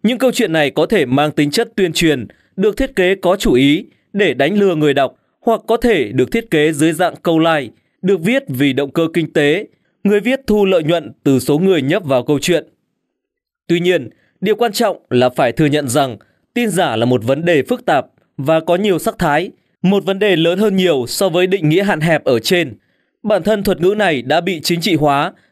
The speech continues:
và được sử dụng rộng rãi để làm mất uy tín của bất kỳ quan điểm đối lập nào. Một số người sử dụng nó để gây nghi ngờ cho đối thủ của họ, các vấn đề gây tranh cãi hoặc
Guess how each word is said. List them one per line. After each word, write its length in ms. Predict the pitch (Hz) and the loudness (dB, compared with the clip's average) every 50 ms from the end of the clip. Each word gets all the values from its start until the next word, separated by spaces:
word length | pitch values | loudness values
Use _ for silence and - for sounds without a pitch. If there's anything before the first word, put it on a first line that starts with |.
| _ - | _ -8
và 200 | 190 170 214 220 | -4 -2 -2 0
được 200 | 196 233 214 - | 0 0 -2 0
sử 180 | - 208 156 | 0 0 0
dụng 260 | 113 123 160 156 143 127 | 0 0 -2 0 0 -2
rộng 240 | 117 170 160 147 | -2 -2 -2 -2
rãi 300 | 127 120 151 160 190 226 | -2 -2 -2 0 0 0
để 160 | 226 170 131 117 | 0 0 0 2
làm 260 | 123 127 123 131 147 | 2 2 2 2 0
mất 140 | 180 - - | 0 0 0
uy 160 | - 190 170 | 0 -2 -2
tín 360 | - - 160 151 147 190 220 | 0 0 0 0 0 -2 -2
của 120 | - - | -2 -2
bất 240 | 131 135 175 - - | -2 -2 -2 -2 -2
kỳ 160 | - 151 131 | -2 0 0
quan 260 | 127 - 160 151 143 139 | 0 -2 -2 -2 0 0
điểm 260 | 139 135 123 - 123 | 0 0 0 0 0
đối 160 | 123 127 143 | 2 2 2
lập 180 | 160 165 - - | 2 2 0 0
nào. 340 | 135 131 123 120 101 - _ _ _ _ _ _ | 0 0 0 -2 -2 -6 _ _ _ _ _ _
Một 140 | - 214 220 | 0 0 0
số 180 | 208 - 214 226 | 0 0 0 0
người 260 | 254 240 214 185 156 | 2 2 2 0 0
sử 160 | - 175 147 | 0 0 0
dụng 220 | 113 156 160 147 143 | 2 0 0 2 2
nó 280 | 143 135 135 170 202 | 2 2 2 2 0
để 200 | 202 196 180 139 | 0 0 0 0
gây 220 | 110 123 156 160 156 | 0 0 0 0 2
nghi 180 | 160 165 160 | 0 0 0
ngờ 260 | 151 147 147 139 127 | 2 2 2 2 0
cho 260 | 123 - - 160 151 143 | 0 0 0 0 0 2
đối 140 | 143 151 | 0 0
thủ 260 | 160 202 208 156 117 - | 2 2 0 0 0 0
của 120 | - 123 | 0 0
họ, 300 | 120 139 147 143 127 - _ _ _ _ _ _ _ _ | 2 2 2 2 2 0 _ _ _ _ _ _ _ _
các 160 | - 226 247 165 | -4 -4 -2 -2
vấn 180 | 175 185 196 | -2 -2 0
đề 160 | 196 196 160 | 0 0 0
gây 160 | 135 139 156 143 | 2 0 0 0
tranh 220 | - 175 156 147 | 0 -2 -2 -2
cãi 300 | - 170 160 180 214 226 - _ _ _ _ | 0 0 0 0 -2 -4 -8 _ _ _ _
hoặc 200 | - 240 233 196 | -2 0 0 0